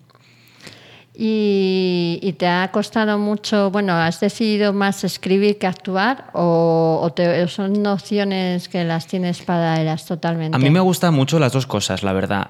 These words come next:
Speaker 2: Y creo que hay un punto en la vida en el que a veces es, eh, imprescindible escribir también,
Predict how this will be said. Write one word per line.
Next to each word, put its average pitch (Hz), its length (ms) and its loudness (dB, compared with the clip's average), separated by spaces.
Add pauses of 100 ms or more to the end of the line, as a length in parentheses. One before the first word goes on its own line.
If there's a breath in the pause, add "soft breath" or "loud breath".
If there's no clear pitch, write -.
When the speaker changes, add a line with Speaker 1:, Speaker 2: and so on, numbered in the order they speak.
(160)
Speaker 2:
Y 113 640 2
creo 120 200 2
que 135 380 2
hay 117 220 0
un 127 100 0
punto 131 320 -2
en 123 80 2
la 120 80 2
vida 120 220 0
en 123 80 0
el 113 140 0
que 95 640 -4
a 104 120 -2
veces 101 360 -4
es, 110 260 -4
eh, 98 600 -4
imprescindible 101 640 -4
escribir 104 340 -4
también, 127 400 -4